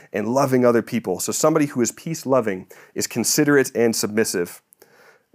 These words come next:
Again, heavenly wisdom, it's pure, it's peace-loving. Next, James says it is full of mercy and good fruit.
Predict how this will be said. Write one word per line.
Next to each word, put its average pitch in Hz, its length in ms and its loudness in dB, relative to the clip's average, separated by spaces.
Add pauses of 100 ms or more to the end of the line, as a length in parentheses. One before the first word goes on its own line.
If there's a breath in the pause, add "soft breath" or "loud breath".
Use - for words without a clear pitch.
Again, 110 160 -4
heavenly 135 260 4
wisdom, 131 300 4
it's - 80 -6
pure, 127 440 2 (220)
it's - 180 -8
peace-loving. 107 680 -2 (640)
Next, - 500 2 (120)
James 123 260 2
says 123 180 4
it 117 80 0
is 110 120 -2
full 120 240 0
of 101 80 0
mercy 139 600 0 (300 soft breath)
and 101 160 -6
good 117 180 -2
fruit. - 360 -4